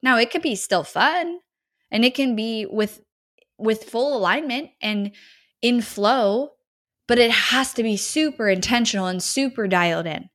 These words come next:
So you're not alone if you have felt the overwhelm and you felt the pressure and, and you have been frustrated or been defeated in the last six months. Like, you are not alone. That is the majority of us right now, but we've got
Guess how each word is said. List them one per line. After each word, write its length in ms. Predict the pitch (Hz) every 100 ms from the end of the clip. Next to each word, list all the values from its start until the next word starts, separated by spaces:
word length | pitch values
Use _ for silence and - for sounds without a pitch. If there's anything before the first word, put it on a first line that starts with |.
| _ _ _ _ -
So 160 | -
you're 160 | 240 254
not 260 | 240 262 302
alone 460 | 240 214 220 269
if 480 | 285 - 202 196 - - _ _ -
you 120 | 214
have 180 | 214 196
felt 280 | 202 185
the 100 | -
overwhelm 380 | 170 160 - 82 - _ _ -
and 160 | 220 202
you 80 | 180
felt 240 | 180 190
the 40 |
pressure 480 | 208 302 294 - - _ _ _ _ _ _
and, 300 | - 196 196 -
and 220 | 196 190
you 160 | 185 190
have 480 | 185 185 180 185 - _ _ _ _
been 220 | 214 220 233
frustrated 640 | 254 262 - 185 165 165
or 140 | 185
been 320 | 185 202 220 214
defeated 600 | 214 214 190 - - - _ -
in 100 | 202
the 100 | 196
last 320 | 180 175 -
six 240 | 180 -
months. 300 | 170 110 -
Like, 160 | 202 190
you 140 | 196 208
are 80 |
not 280 | 214 208 208 -
alone. 400 | 202 185 196 233
That 160 | 214 190
is 140 | 196
the 80 | 190
majority 580 | 190 180 175 - - 202 _ _ _ _
of 140 | 190 175
us 240 | 170 -
right 180 | 175 170
now, 280 | 175 175 190 -
but 120 | 254
we've 200 | 311 -
got 200 | 339